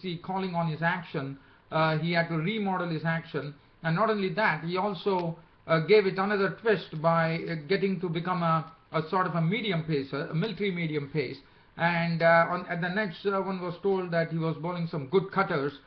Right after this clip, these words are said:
Uh, well, uh, but today I thought he was the most costliest bowler. He, he was slammed for sixty-six runs, uh, where just with a, only a wicket to show to his name.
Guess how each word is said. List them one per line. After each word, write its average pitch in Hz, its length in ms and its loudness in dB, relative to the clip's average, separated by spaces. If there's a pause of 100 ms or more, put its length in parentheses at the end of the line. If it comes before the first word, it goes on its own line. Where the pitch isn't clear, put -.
(260)
Uh, 160 260 4
well, 202 300 2
uh, 180 140 2
but 170 180 -2
today 214 320 2
I 170 140 0
thought 190 300 0
he 180 120 -4
was 190 220 0
the 175 80 -2
most 208 260 -2
costliest 196 460 -4
bowler. 190 320 -2
He, 147 300 -6
he 160 180 -2
was 160 160 -2 (100)
slammed 190 340 -2
for 156 200 -4
sixty-six 214 640 -10
runs, 165 320 -4 (480)
uh, 160 200 6
where 160 280 0
just 180 220 -4
with 160 200 -4
a, 170 40 -2
only 175 420 0
a 175 80 0
wicket 190 300 0
to 170 180 -2
show 190 140 2
to 165 100 -2
his 160 220 -2
name. 156 400 -2